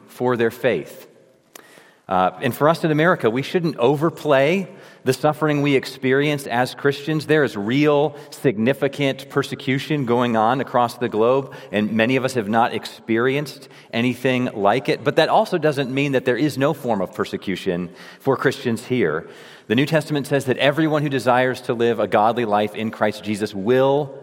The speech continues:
be persecuted. Some of you have experienced these temptations to compromise. You've been forced with costly choices in your vocation, in your workplace. And our culture seems to be heading,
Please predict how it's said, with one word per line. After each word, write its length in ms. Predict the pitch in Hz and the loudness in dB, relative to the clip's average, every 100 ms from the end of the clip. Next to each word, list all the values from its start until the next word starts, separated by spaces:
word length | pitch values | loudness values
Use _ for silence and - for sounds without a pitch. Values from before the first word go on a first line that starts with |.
| - - _ | -20 -20 _
be 120 | 123 | -4
persecuted. 680 | 127 170 165 139 113 82 - - - _ _ _ _ - | 0 0 -2 -4 -4 -6 -8 -14 -20 _ _ _ _ -8
Some 220 | - 151 | -2 0
of 100 | 131 | 0
you 120 | 143 | -2
have 280 | 123 139 143 | 2 2 2
experienced 920 | 147 - - 139 143 107 85 - - - - - | -4 -8 -6 -2 -2 -4 -6 -16 -20 -20 -20 -8
these 280 | 104 113 113 | 0 0 0
temptations 720 | - 131 120 127 135 139 123 | 0 0 0 -2 -2 -2 -6
to 100 | - | -4
compromise. 920 | 120 135 131 123 98 82 67 67 - - - - - | -4 0 0 0 -2 -2 -6 -10 -20 -20 -20 -20 -8
You've 280 | 107 123 120 | -2 -2 0
been 160 | 131 | -2
forced 420 | 123 143 143 147 - | -2 0 0 0 -4
with 180 | 131 | -6
costly 600 | - - 143 - - 143 | -4 0 0 0 -8 -6
choices 800 | 127 - 151 156 - 92 - - - _ _ _ - | -6 -4 -2 -2 -4 -10 -10 -20 -20 _ _ _ -6
in 120 | 107 | -4
your 120 | 120 | -2
vocation, 640 | 117 127 - 143 143 98 - - - _ - - | 0 0 2 0 -2 -8 -10 -20 -20 _ -20 -6
in 60 | |
your 100 | 101 | -2
workplace. 720 | 117 139 - - 123 143 - - - - | 2 2 0 -2 -2 -2 -12 -20 -20 -4
And 140 | 117 | 2
our 100 | 135 | 2
culture 340 | 135 156 156 151 | 2 0 0 -2
seems 340 | - 147 160 | -2 -2 -2
to 120 | - | -2
be 160 | 143 147 | 0 0
heading, 560 | 117 143 139 95 110 | 2 2 2 2 0